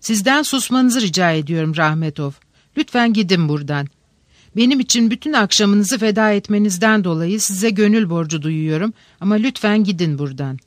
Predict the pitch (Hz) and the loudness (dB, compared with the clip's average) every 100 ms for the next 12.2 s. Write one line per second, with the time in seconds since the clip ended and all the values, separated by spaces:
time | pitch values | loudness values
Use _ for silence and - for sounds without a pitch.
0 | _ _ _ _ _ _ _ _ _ - | _ _ _ _ _ _ _ _ _ -6
1 | - 160 165 175 254 - 320 311 220 202 | -4 0 0 2 0 -2 -4 -4 -2 -2
2 | - 185 165 156 135 143 139 - _ _ | -2 -4 -2 -4 -6 -6 -8 -8 _ _
3 | _ _ - 240 185 151 - _ _ _ | _ _ -6 -2 0 -2 -8 _ _ _
4 | _ _ _ _ _ _ _ - 269 285 | _ _ _ _ _ _ _ -4 -4 0
5 | 254 180 175 175 175 170 185 170 170 175 | 2 2 2 0 -2 -2 -2 -2 0 0
6 | 220 247 233 185 185 139 131 135 _ _ | 0 0 -2 0 0 -2 -4 -8 _ _
7 | _ _ _ _ 175 190 240 262 190 156 | _ _ _ _ -6 -2 0 2 2 2
8 | 143 143 208 _ _ _ _ _ _ - | 0 -2 -4 _ _ _ _ _ _ -6
9 | 202 247 277 226 233 240 240 285 269 208 | 0 0 2 2 4 4 2 0 0 2
10 | 208 233 233 226 220 175 170 170 160 160 | 2 0 2 2 0 -6 -4 -4 -2 -2
11 | 151 156 151 151 160 175 160 151 151 147 | 0 0 -2 -4 -2 0 0 -2 -6 -4
12 | 165 | -4